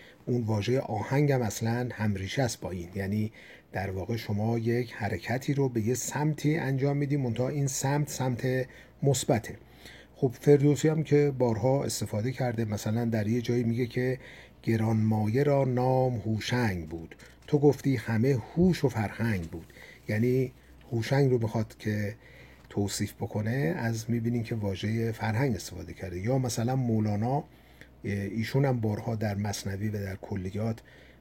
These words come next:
واژه فرهنگ رو به کار گرفته. مثلاً در یه جایی میگه که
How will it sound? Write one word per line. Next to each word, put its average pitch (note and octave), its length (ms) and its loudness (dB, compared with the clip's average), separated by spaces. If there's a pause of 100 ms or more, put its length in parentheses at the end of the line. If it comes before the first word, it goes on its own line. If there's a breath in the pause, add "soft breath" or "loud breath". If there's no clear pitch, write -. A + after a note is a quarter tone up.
(120)
واژه G#2 320 -2
فرهنگ G#2+ 460 -4
رو A2 80 -2
به G2 100 -6
کار A2+ 280 -2
گرفته. G2+ 420 -4
مثلاً G2 380 -4
در G#2 220 -2
یه A2+ 180 2
جایی A2+ 260 0
میگه A#2 240 0
که B2 380 0